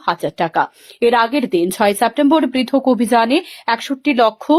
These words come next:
পঁচাশি হাজার টাকা মূল্যের ভারতীয় চশমা, আতশবাজি ও তারাবাজি এবং, এ, ছেষট্টি হাজার নয়শো পঞ্চাশ টাকা মূল্যের একশো তেইশ বোতল স্কপ, আট বোতল মদ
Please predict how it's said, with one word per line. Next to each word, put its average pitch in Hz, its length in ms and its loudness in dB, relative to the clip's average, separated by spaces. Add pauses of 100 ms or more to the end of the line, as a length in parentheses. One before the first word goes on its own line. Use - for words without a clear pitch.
(800)
পঁচাশি 269 440 0
হাজার 170 280 -2
টাকা 170 260 -2
মূল্যের 185 360 2
ভারতীয় 180 380 -2
চশমা, 262 520 0 (240)
আতশবাজি 233 720 0
ও 220 100 4
তারাবাজি 220 680 0
এবং, 202 360 0
এ, 233 140 -2 (140)
ছেষট্টি 277 560 -4
হাজার 262 320 0
নয়শো 190 360 0
পঞ্চাশ 190 440 -6
টাকা 175 260 -6
মূল্যের 180 360 0 (480)
একশো 240 580 0 (120)
তেইশ 269 340 2
বোতল 196 380 0 (260)
স্কপ, - 360 0
আট 185 260 -2
বোতল 214 300 0
মদ 247 260 2